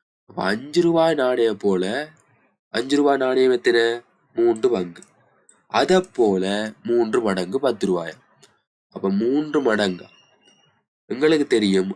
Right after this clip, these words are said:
அஞ்சு ரூபாய் நாணயம் மூன்று பங்குண்டா பத்து ரூபாய் நாணயம் இதை போல மூன்று மடங்கா? மூன்று பங்கை மூன்றால பெருக்கினா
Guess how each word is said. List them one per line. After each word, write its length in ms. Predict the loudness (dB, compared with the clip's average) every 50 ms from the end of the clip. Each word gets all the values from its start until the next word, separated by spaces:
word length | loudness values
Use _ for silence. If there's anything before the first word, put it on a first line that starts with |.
| -8
அஞ்சு 320 | -6 -6 -6 -4 -2 0 2
ரூபாய் 280 | 2 4 2 2 2
நாணயம் 440 | 0 0 0 0 0 0 0 -2 0
மூன்று 280 | 2 2 2 2 2 0
பங்குண்டா 520 | 0 -2 -4 -4 -6 -6 -6 -4 -4 -2 -2 -2 -4 -6 -12 _ _
பத்து 320 | -4 -4 -2 -2 -2 -2 0
ரூபாய் 220 | 2 2 2 2
நாணயம் 460 | 0 -2 -2 -2 -2 -2 -2 -4 -6 -8 -14 _ _ _ _ _ _ -4
இதை 180 | -2 0 0 -2
போல 360 | -2 -2 0 0 0 0 -2 -2
மூன்று 340 | 0 0 0 2 2 0 -2
மடங்கா? 460 | -2 -2 -4 -4 -4 -4 -4 -4 -4 -4 -6 _ _ _ _ _ _ _ _ _ _ _ _ _ _ _ _ _ _ _ _ -4
மூன்று 360 | -2 0 0 0 0 0 0
பங்கை 380 | 0 0 -2 -2 -2 -2 -2 -2 -2 -4 -4
மூன்றால 520 | -2 0 0 0 0 0 2 2 2 2 0
பெருக்கினா 560 | 0 -2 -2 -2 -2 -2 -4 -4 -4 -4